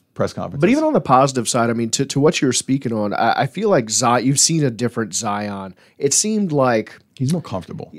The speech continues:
Speaker 2: It, that's the thing. He seemed very coached when he came into the league. He obviously, uh, had a lot of hype behind him and was,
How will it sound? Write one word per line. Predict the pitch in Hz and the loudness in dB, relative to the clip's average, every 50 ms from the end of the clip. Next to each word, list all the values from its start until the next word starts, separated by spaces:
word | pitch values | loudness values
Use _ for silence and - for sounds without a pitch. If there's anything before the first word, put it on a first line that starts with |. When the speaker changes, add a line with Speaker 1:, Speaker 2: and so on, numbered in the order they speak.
| - - | -10 -6
Speaker 2:
It, | 196 190 - 165 | -6 -6 -2 2
that's | 180 185 185 - | 2 4 4 4
the | 180 151 | 2 2
thing. | 143 | 4
He | 151 196 202 | 4 4 4
seemed | - - 302 285 240 196 - | 4 2 0 -2 -4 -6 -8
very | - 135 131 160 160 151 147 135 123 113 - - | -8 2 4 6 6 8 6 4 2 -2 -6 -12
coached | - 127 - - 131 117 104 - - - - - - - _ | -14 -12 -4 0 0 0 0 -2 -4 -4 -4 -4 -6 -12 _
when | - 143 135 123 | -2 -2 -2 0
he | 123 139 131 | 0 -2 -2
came | 131 - 165 143 139 135 131 | 0 0 2 4 4 4 2
into | 131 127 117 - 135 | 2 0 -2 -4 -4
the | 117 117 117 | -2 -2 -2
league. | 117 113 113 107 101 101 95 - | -2 0 -2 -2 -4 -6 -8 -8
He | - 151 170 | -2 2 2
obviously, | 180 185 185 175 165 160 143 - - 135 139 139 131 123 120 117 - - _ _ _ _ - | 4 4 4 4 2 2 2 0 -2 0 0 0 0 0 0 -2 -6 -16 _ _ _ _ -4
uh, | - 104 | -4 -2
had | 95 117 117 104 | -2 -2 -2 -2
a | 104 | -2
lot | 104 104 101 95 | 0 0 0 0
of | - - | -2 0
hype | - 139 151 156 151 | 2 2 2 2 2
behind | 143 135 143 147 143 143 139 131 | 2 2 2 2 2 2 2 0
him | 131 120 123 | 0 -2 -2
and | 120 123 127 135 | -4 -4 -6 -4
was, | 147 185 214 220 190 135 107 - - | -2 0 2 2 2 0 0 -2 -6